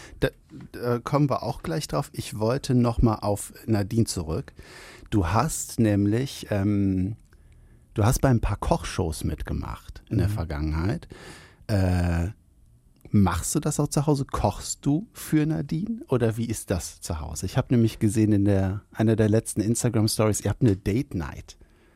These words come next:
Speaker 2: <laughs> Ja, ach, du warst das, der die gesehen hat.
Speaker 1: <laughs>
Speaker 2: Äh, ja, wir, äh, daten uns einmal in der Woche. Also in der Wo-, unter der Woche auch und gehen entweder essen oder,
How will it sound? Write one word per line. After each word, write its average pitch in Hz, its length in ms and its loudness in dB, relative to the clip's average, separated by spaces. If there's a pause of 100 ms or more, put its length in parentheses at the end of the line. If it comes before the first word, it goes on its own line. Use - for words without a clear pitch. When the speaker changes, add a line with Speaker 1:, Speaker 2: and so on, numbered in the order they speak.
(120)
Speaker 2:
<laughs> 165 300 8 (2500)
Ja, - 180 2
ach, 131 120 2
du 165 180 4
warst 107 260 6
das, 98 160 4
der 101 100 4
die 104 120 4
gesehen 101 360 8
hat. 98 220 4
Speaker 1:
<laughs> - 60 -12 (580)
Speaker 2:
Äh, 113 120 4
ja, 123 420 10
wir, 135 460 6
äh, 123 160 6
daten 131 320 6
uns 107 240 6
einmal 107 360 8
in 107 100 6
der 101 140 6
Woche. 107 280 2 (240)
Also 110 180 6
in 143 180 8
der 156 140 10
Wo-, 135 60 2
unter 156 280 6
der 151 140 8
Woche 143 260 4
auch 160 280 2
und 120 320 0
gehen 139 180 8
entweder 139 380 4
essen 139 320 4
oder, 113 480 2